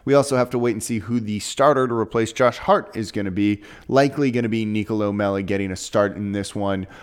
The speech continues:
um, potentially, you know, because of Okafor or because you're moving Kenrich Williams to the three if you need to then put Melli at the four because you're all of a sudden very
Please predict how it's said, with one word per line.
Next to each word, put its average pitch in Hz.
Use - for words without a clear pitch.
um, 104
potentially, 113
you 131
know, 104
because 107
of 101
Okafor 143
or 131
because 120
you're 113
moving 104
Kenrich 107
Williams 104
to 110
the 95
three 123
if 107
you 110
need 104
to 101
then 98
put 104
Melli 98
at 90
the 92
four 170
because 131
you're 135
all 123
of 117
a 104
sudden 113
very 110